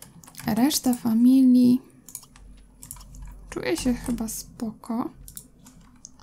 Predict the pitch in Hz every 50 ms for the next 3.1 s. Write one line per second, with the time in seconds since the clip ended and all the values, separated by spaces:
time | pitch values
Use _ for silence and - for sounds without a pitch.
0 | - - - - _ _ _ - 226 214 208 208 208 202 196 196 196 202 208 214
1 | 247 294 359 440 - - - - - - _ _ _ _ - - _ - - _
2 | - 254 247 240 226 233 233 233 240 240 - - - 247 226 220 220 220 - -
3 | 226 220